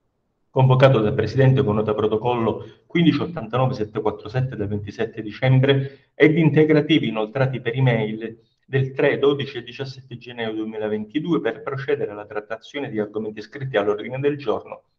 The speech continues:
ai sensi delle vigenti norme di legge, statutarie e regolamentari.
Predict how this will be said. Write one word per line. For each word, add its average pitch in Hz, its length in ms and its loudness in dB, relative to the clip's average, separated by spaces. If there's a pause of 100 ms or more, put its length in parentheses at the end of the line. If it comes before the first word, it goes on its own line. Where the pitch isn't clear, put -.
(240)
ai 139 140 4
sensi 160 300 2
delle 110 160 -2
vigenti 113 420 -8
norme 110 280 -4
di 120 100 -10
legge, 131 260 -2
statutarie 135 500 -6
e - 20 -6
regolamentari. 98 720 -16